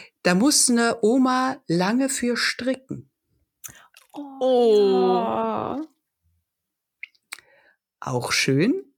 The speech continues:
Speaker 1: Nadja, das könnte dir auch gefallen. Das eine tun, ohne das andere zu lassen.
Speaker 3: Hm.
Speaker 1: Ne? Was haben wir noch? Genau, na ja, der Klassiker. Da müssen wir mal richtig Vollgas geben.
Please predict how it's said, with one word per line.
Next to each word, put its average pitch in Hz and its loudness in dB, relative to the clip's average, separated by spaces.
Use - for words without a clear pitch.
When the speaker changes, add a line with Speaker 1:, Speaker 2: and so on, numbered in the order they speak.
Speaker 1:
Nadja, 170 2
das 233 2
könnte 233 0
dir 185 -2
auch 202 -8
gefallen. 208 -4
Das - 2
eine 285 4
tun, 285 4
ohne 269 4
das 254 2
andere 214 0
zu 214 0
lassen. 175 -2
Speaker 3:
Hm. 165 -4
Speaker 1:
Ne? 196 2
Was 202 0
haben 226 2
wir 220 4
noch? 214 0
Genau, 151 2
na 143 2
ja, 151 2
der 147 -2
Klassiker. 151 -2
Da 156 2
müssen 175 0
wir 170 0
mal 151 -2
richtig 139 -4
Vollgas - -4
geben. 135 -10